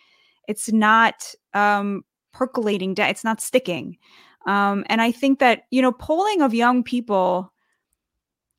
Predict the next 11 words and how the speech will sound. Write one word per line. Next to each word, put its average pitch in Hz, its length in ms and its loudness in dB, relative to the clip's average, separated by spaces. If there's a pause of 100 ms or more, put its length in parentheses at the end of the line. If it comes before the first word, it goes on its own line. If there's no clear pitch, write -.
(120)
I 269 80 4
don't 339 140 4
really 427 180 0
take 294 240 -6
it 262 120 -4
seriously 240 600 -4
because 208 520 -6
young 262 280 0
people 285 300 -4
grow 220 280 0
up. 247 300 -4